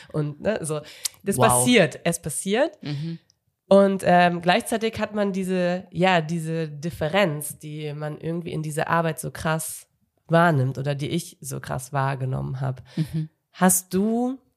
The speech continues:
Speaker 1: das Gefühl, wenn du mit den SchülerInnen jetzt gearbeitet hast, bei diesen, worüber sie schreiben, worüber
Speaker 2: Mhm.
Speaker 1: sie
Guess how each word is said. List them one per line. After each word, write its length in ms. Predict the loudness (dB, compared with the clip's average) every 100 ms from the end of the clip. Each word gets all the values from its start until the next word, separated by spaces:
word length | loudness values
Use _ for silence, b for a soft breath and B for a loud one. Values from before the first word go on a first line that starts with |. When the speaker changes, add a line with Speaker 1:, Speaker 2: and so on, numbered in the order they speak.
| _ _ _ _ _ _ _ 0
Speaker 1:
das 200 | 0 0
Gefühl, 460 | -2 4 6 6
wenn 180 | 4 0
du 100 | 0
mit 220 | -2 -4
den 200 | -4 -4
SchülerInnen 500 | -4 0 0 0 -2
jetzt 260 | -4 -6 -10
gearbeitet 720 | -8 -6 -4 -6 -8 -12 -6
hast, 480 | -4 -2 -6 -14 -20 _ B B B B B B _ _ _
bei 160 | 2 2
diesen, 640 | 2 -2 -2 -2 -2 -4
worüber 420 | -4 -4 -2 -2 -2
sie 220 | 0 -2
schreiben, 680 | -2 0 2 0 -2 -4
worüber 560 | -4 -4 -4 -4 -2 -2
Speaker 2:
Mhm. 40 | -2
Speaker 1:
sie 460 | -2 -2 -2 -6